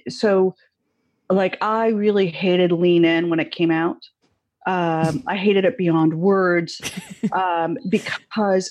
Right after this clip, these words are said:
Speaker 1: uh, I was like, "This won't work." Like, it's telling you it's all on you, which
Speaker 2: Uh-huh.
Speaker 1: completely ignores the other half of the equation, which is that it's, it, it, that we all live in a system and the system shapes what the hell we're allowed to do. So I was like,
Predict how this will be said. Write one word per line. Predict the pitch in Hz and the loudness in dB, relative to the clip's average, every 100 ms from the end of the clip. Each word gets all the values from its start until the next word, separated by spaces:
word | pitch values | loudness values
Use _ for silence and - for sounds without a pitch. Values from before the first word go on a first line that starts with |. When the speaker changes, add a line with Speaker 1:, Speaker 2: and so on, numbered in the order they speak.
| - | -4
Speaker 1:
uh, | 180 165 165 | -2 -2 -4
I | 185 | -4
was | 208 | -6
like, | 208 180 - | -4 -6 -6
"This | 196 190 - - | -6 -6 -10 -2
won't | 285 277 | 0 2
work." | 214 - _ - - _ - | -2 -6 _ -20 -20 _ -6
Like, | 185 - | -6 0
it's | 208 226 - | 2 2 -4
telling | - 247 285 | 0 4 6
you | 254 185 | 6 4
it's | 170 - | 0 -4
all | 190 196 | -2 -2
on | 196 185 180 | -2 -2 -2
you, | 202 247 247 _ _ _ _ - | 0 0 -2 _ _ _ _ 0
which | 214 | 0
Speaker 2:
Uh-huh. | 147 147 | 0 -4
Speaker 1:
completely | 185 - 285 240 262 | -6 0 0 4 2
ignores | 220 202 202 202 190 | 2 0 0 0 2
the | 202 | 2
other | 185 190 | 2 0
half | 190 180 | -2 -4
of | 185 | -2
the | 185 | 0
equation, | 175 - _ 269 320 240 175 | 0 -2 _ 2 4 4 4
which | 175 - | 0 0
is | 175 170 165 160 _ _ _ _ _ | 2 4 2 -2 _ _ _ _ _
that | 180 190 180 - | -2 0 0 -2
it's, | 185 - - | -4 -4 0
it, | 185 - | 0 0
it, | 135 170 | -4 -2
that | 277 208 | 0 2
we | 190 | 2
all | 180 | 2
live | 180 | 0
in | 170 | 0
a | |
system | 165 330 - 160 | -2 -2 -2 0
and | 160 | 0
the | 156 | 0
system | 185 - 170 | -2 -2 -2
shapes | - 175 170 - | 0 0 0 0
what | 175 170 | -2 -2
the | 165 | -4
hell | 170 170 | -2 0
we're | 170 | 0
allowed | 160 160 165 | 0 0 -2
to | 170 | -4
do. | 165 311 277 | 0 2 2
So | - | 0
I | 175 | -2
was | 185 | 0
like, | 175 156 156 | 0 -2 -4